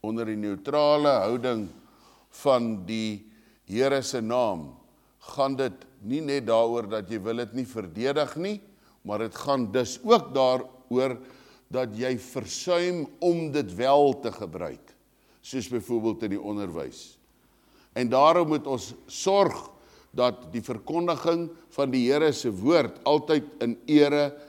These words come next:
gehou word en opgesoek word. Want deur sy naam nie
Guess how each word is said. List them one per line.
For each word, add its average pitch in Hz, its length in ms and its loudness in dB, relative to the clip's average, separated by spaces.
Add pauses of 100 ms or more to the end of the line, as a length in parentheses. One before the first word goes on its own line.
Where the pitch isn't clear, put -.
(260)
gehou 127 400 0
word 139 400 2
en 120 180 -2
opgesoek 135 640 0
word. 117 420 0 (840)
Want 123 340 2
deur 147 240 0
sy 151 220 -2
naam 143 380 0 (260)
nie 226 160 6